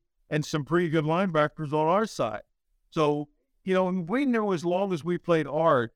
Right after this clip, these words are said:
and we did that, you know, against Cincinnati, against the Raiders.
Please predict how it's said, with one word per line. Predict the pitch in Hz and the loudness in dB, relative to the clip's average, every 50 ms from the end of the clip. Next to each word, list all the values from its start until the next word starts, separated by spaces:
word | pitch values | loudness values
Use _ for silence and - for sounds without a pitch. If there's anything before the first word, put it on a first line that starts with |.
| _ _ _ _ _ | _ _ _ _ _
and | - 170 175 | -2 0 0
we | 202 233 | 0 0
did | 170 156 202 240 240 - | 0 0 -2 -2 0 0
that, | 156 131 117 117 - - | 0 0 0 0 -4 -6
you | 123 123 | -6 -4
know, | 120 107 110 113 120 - _ _ _ _ | -4 -4 -4 -6 -8 -12 _ _ _ _
against | 127 120 135 131 131 - - | -2 0 0 0 -2 -4 -6
Cincinnati, | 143 131 - - 113 127 135 147 151 151 143 | -6 -6 -8 -6 -2 0 0 2 2 0 0
against | 123 127 120 110 - - | -2 -4 -4 -6 -6 -8
the | 117 | -6
Raiders. | 107 117 139 156 151 147 147 147 139 - - | -2 0 0 0 2 0 0 -2 -2 -4 -8